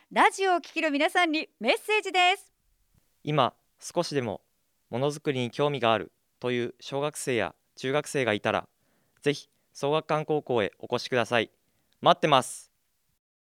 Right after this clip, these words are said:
Speaker 1: 未来を担う工業系高校生を応援する山形ものづくり応援ウィーク。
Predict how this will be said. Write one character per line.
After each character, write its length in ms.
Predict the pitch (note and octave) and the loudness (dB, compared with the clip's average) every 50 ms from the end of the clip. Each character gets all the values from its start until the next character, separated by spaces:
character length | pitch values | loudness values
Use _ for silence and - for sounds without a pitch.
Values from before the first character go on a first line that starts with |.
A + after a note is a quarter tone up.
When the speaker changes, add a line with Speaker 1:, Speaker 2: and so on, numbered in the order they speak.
| _ _ _ | _ _ _
Speaker 1:
未 140 | G#3 B3 F#4+ | 0 2 6
来 260 | A4+ A4 G#4 G4 E4+ D#4+ | 6 6 6 6 2 2
を 40 | |
担 280 | D4 B3+ C4+ B3+ C#4+ C4+ | 2 2 4 6 6 6
う 120 | A#3+ - - _ | 4 2 -2 _
工 200 | - C4+ E4 F4+ | 4 4 4 6
業 200 | C#4 E4 E4 D4 | 4 0 0 2
系 200 | - D4+ C#4+ C#4+ | 2 2 2 2
高 220 | - C4 F4+ G#4 | 2 2 2 2
校 180 | - G#4 G#4 G#4 | 2 0 0 0
生 220 | - E4+ D#4 C#4+ | 0 0 2 4
を 200 | B3+ A#3 A3+ A#3 | 4 4 4 4
応 140 | C4+ C#4+ C#4+ | 4 4 2
援 140 | C#4 C#4 C#4+ | 2 0 -2
す 160 | - - B3 | -4 -4 -2
る 180 | C4 C4+ C4 - _ _ _ | -2 -2 -2 -6 _ _ _
山 300 | - G3 A#3 C4+ F4+ G#4 | 0 2 4 4 4 2
形 220 | G4 F#4+ F4+ D4+ C4 | 2 0 0 0 -2
も 140 | A3 A3 A#3 | 0 0 0
の 80 | C4+ | -2
づ 140 | D4+ C4 - | -2 -4 -6
く 100 | - B3 | -6 -6
り 160 | A#3 B3+ - - _ _ | -6 -6 -8 -12 _ _
応 80 | - G#3 | 0 0
援 60 | C#4 | 2
ウ 420 | G4+ A4 A4+ A4 G#4+ G#4+ G#4+ G#4+ G#4 | 2 0 -2 -6 -6 -6 -8 -8 -6
ィ 40 | |
ー 160 | - - C#4 | -6 -8 -8
ク。 40 | - | -8